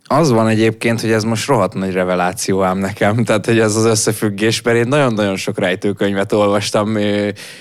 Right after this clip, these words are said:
ö, régebben, most is kéne egyébként, de nagyon jók, és, ö, és tényleg, tehát tényleg hasonlít a, a könyveknek a hangulata, meg a karaktereknek a, a,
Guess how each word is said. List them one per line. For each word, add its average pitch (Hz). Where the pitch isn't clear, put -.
ö, 101
régebben, 107
most 110
is -
kéne 92
egyébként, 98
de 98
nagyon 101
jók, 113
és, -
ö, 110
és -
tényleg, 92
tehát -
tényleg 143
hasonlít 110
a, 110
a 120
könyveknek 113
a 113
hangulata, 120
meg 110
a 104
karaktereknek 104
a, 104
a, 104